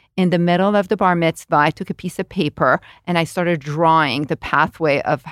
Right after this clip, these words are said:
what P C O S is, how it works, what insulin resistance is. I want you to see that girl today. She is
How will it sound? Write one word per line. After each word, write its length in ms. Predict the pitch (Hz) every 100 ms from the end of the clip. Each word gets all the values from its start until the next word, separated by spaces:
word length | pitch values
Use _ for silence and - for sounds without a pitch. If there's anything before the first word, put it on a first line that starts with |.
| -
what 360 | 151 170 185
P 120 | - 190
C 160 | -
O 60 | 175
S 200 | 160 -
is, 200 | 143 143
how 300 | - 143 170
it 100 | 185
works, 260 | 160 160 -
what 180 | 170
insulin 440 | 180 175 - 170 165
resistance 500 | 160 170 170 165 151
is. 120 | 143 - - _ _ -
I 80 | 196
want 260 | 190 190
you 60 | 196
to 80 | 175
see 180 | - 185
that 200 | 156 151
girl 240 | 151 143
today. 400 | - 151 139 139 - _ - _ _
She 220 | - - 190
is 240 | 180 165